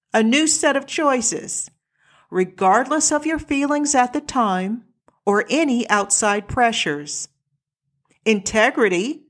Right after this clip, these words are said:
means saying what you'll do and then doing what you say. Honesty and transparency are also tied into integrity.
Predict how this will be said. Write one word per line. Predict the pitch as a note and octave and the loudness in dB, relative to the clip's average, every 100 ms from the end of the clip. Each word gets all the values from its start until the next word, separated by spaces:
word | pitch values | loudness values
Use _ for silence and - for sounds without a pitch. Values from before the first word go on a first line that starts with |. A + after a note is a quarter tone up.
| _ _ _ | _ _ _
means | G3 G#3+ G3 F#3+ | -2 0 0 0
saying | - - G#3+ A3+ B3+ | 0 2 2 0 0
what | C#4+ D4 | -2 -2
you'll | E4 E4 | -4 -2
do | D#4+ D4+ A3 G#3+ B3+ _ _ _ | -2 2 2 0 -4 _ _ _
and | - A3 | 0 2
then | A3 G3+ F#3 | 2 0 -2
doing | C#4 E4+ A3+ G3 A3 | -2 2 2 0 0
what | G#3+ A3 | -2 0
you | A3+ | -2
say. | A#3 - G#3 D#3 D3+ - _ _ _ _ _ _ _ _ _ - | -2 0 0 0 -6 -18 _ _ _ _ _ _ _ _ _ 0
Honesty | A3 C#4 C4 F#3 - E3+ D3+ - | 2 2 0 -4 -6 -6 -8 -6
and | G3+ G3+ | -6 -4
transparency | A#3+ G#3 F#3 - - C#4+ C#4 G3 F#3 - D#3+ E3 A3 - _ _ _ | -4 -4 -4 -4 -2 0 2 0 -2 -4 -4 -6 -10 -16 _ _ _
are | G3+ G3 - | 0 2 2
also | A3 C4 - D4 D4 | 2 2 -2 -2 -4
tied | D4 D#4 C4+ G3 G3 | -2 2 4 4 2
into | G3+ G#3 A3+ A3 | 0 -2 -2 -2
integrity. | A#3 A#3 C4 A#3 F#3+ D#3 - | -2 0 0 0 -2 -6 -10